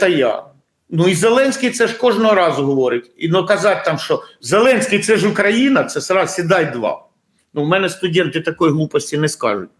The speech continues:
знаєте. От, тому що цього не можна говорити апріорі. Е, хоч по кому, як би, е, не, не створюйте собі кумирів, там,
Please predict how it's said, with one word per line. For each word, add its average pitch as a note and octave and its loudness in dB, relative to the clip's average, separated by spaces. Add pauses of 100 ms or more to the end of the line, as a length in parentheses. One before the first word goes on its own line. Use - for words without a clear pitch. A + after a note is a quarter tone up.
(100)
знаєте. D3 -4 (600)
От, C#3+ 2
тому E3 2
що F3 0
цього G3+ 2
не G#3+ 2
можна F#3+ 2
говорити F#3 0
апріорі. F3 0 (680)
Е, D3 4
хоч A3+ 2
по A#3 2
кому, D3 2
як D#3+ 0
би, C#3+ 2
е, C#3 2
не, C#3+ 2
не C#3 0
створюйте G#3+ 0
собі F#3+ -4
кумирів, D#3 -2
там, C3+ -10